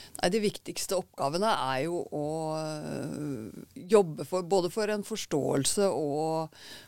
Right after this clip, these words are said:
og, øh, for at næringen er, er viktig og ha, og må ha de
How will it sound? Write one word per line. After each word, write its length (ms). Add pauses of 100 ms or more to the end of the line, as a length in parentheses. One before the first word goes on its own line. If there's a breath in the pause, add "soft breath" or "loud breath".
(160 loud breath)
og, 220 (100)
øh, 640 (100)
for 160
at 160
næringen 640 (400 loud breath)
er, 380 (100)
er 240
viktig 400
og 160
ha, 80
og 320
må 320
ha 140 (100)
de 140